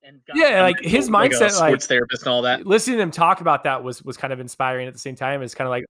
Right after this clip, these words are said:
Speaker 2: "Oh, man, Pettis is in a good spot."
Speaker 1: Oh,
Speaker 2: And
Speaker 1: yeah.
Speaker 2: then he goes in that fight, he won, right? And he wins, and then he,
Speaker 1: Yes.
Speaker 2: I think it was probably the best way for him to bow out of the U F C. He bowed out on top. Now,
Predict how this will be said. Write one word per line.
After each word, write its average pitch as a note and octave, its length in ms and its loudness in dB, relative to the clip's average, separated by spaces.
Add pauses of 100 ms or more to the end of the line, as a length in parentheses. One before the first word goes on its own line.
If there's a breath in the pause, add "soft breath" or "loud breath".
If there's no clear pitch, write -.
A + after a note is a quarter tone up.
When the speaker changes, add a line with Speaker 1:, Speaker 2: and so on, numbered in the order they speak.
Speaker 2:
"Oh, F#3 200 4
man, F3+ 240 2 (300 loud breath)
Pettis B3 260 0
is G#3 140 -2
in F3+ 100 0
a D#3+ 60 2
good D#3+ 160 2
spot." G#3 500 2 (120)
Speaker 1:
Oh, C4 100 6
Speaker 2:
And F#3 140 2
Speaker 1:
yeah. F#3+ 80 4
Speaker 2:
then F3+ 100 2
he E3+ 40 0
goes F#3+ 160 2
in F#3 40 -8
that F#3 200 0
fight, E3 200 2
he D#3 100 -6
won, E3+ 340 2
right? D#3 300 -2 (1300)
And F#3 120 0
he F#3+ 60 0
wins, F3 600 0 (300)
and F3 140 -2
then F3 160 4
he, E3+ 300 -4 (100)
Speaker 1:
Yes. E3 280 -10
Speaker 2:
I G#3 100 4
think C#4 160 -2
it B3 80 -2
was G3+ 220 2 (420)
probably G#3+ 240 0
the G#3 60 -6
best F#3+ 260 0
way F#3 140 0
for F3+ 100 -4
him F3+ 140 -2
to E3+ 80 -2
bow D#3+ 260 4
out F3 100 0
of E3 60 -12
the E3+ 100 -10
U F3 120 -4
F D#3 60 -8
C. D4 180 -10 (140)
He C3+ 80 -8
bowed D#3 260 0
out F3+ 180 0
on F3+ 140 -2
top. G#3 360 -2
Now, E3+ 260 -2